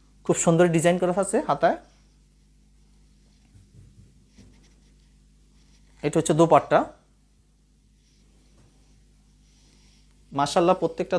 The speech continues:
দোপাট্টা চোখে লাগার মতো। এলো পুরো দোপাট্টা, পুরো দোপাট্টা জুড়ে কাজ পাচ্ছেন, ভারী কাজ পাচ্ছেন পুরো দোপাট্টা, all over কাজ পাচ্ছেন। এত সুন্দর কালার কম্বিনেশন। এটা হচ্ছে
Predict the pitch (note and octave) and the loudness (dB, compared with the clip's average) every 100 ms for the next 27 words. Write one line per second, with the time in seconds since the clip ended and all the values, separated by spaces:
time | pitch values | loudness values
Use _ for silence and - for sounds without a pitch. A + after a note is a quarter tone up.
0 | E3 D#3+ D3 - D3+ - - - - _ | -2 2 0 2 -2 -2 -14 -20 -20 _
1 | _ _ _ _ _ _ _ - E3 E3 | _ _ _ _ _ _ _ -8 -4 2
2 | F3 D#3 D3 C3+ D#3+ E3+ - E3 D3+ - | 2 4 0 0 0 -2 -2 -4 -2 -2
3 | B2+ C#3+ C4 - _ _ _ - F3 E3+ | -2 -2 -6 -10 _ _ _ -2 0 2
4 | E3+ E3 E3 D3+ D3+ F3 E3+ D3 - C3+ | 2 2 2 0 -2 -2 -2 -4 -6 -8
5 | D#3 D3+ - _ _ _ _ _ - B2 | -10 -12 -14 _ _ _ _ _ -12 2
6 | E3 G3+ G3+ F#3 F3 - E3 E3 D3+ D3 | 4 4 2 0 -2 -4 -6 -6 -4 -2
7 | C#3+ C3 C3+ C#3+ E3+ E3+ E3+ D#3+ D3+ C3+ | -2 -2 -2 2 4 4 2 0 -4 -6
8 | - E3+ A#3+ - _ _ _ _ _ _ | -8 -8 -10 -12 _ _ _ _ _ _
9 | _ _ _ _ _ _ _ _ _ _ | _ _ _ _ _ _ _ _ _ _
10 | _ D3 - - G#3 G3+ G3+ F3 E3 - | _ -8 -6 -4 -2 -2 0 0 -2 -6
11 | _ _ _ _ _ _ _ _ _ _ | _ _ _ _ _ _ _ _ _ _
12 | _ _ _ - C#3 C#3+ D#3+ D3+ C#3+ C#3 | _ _ _ 0 4 4 2 -2 -2 -4
13 | F3 D3+ E3 F3 | -6 -6 -6 -4